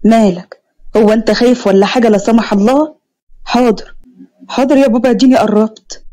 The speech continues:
قول لي بقى يا حبيب والديك، عملتها ازاي دي؟ هو، هو ايه اللي عملته بالظبط؟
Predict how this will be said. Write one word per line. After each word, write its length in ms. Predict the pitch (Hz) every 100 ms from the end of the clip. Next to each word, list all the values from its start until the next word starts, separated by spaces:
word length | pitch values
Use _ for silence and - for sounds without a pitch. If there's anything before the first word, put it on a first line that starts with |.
| - - -
قول 180 | 294
لي 100 | 233
بقى 200 | 208 240
يا 60 | 214
حبيب 340 | - 185 226
والديك، 680 | 202 185 190 202 185 - - _ _ _ _ _
عملتها 500 | 190 208 202 190 269
ازاي 340 | 254 175 202 196
دي؟ 340 | 170 170 165 _ - - - -
هو، 420 | 240 208 208 208 208 - _ _ _ - - -
هو 140 | 240
ايه 80 | 269
اللي 160 | 294 247
عملته 340 | 240 247 240
بالظبط؟ 580 | 190 190 202 196 -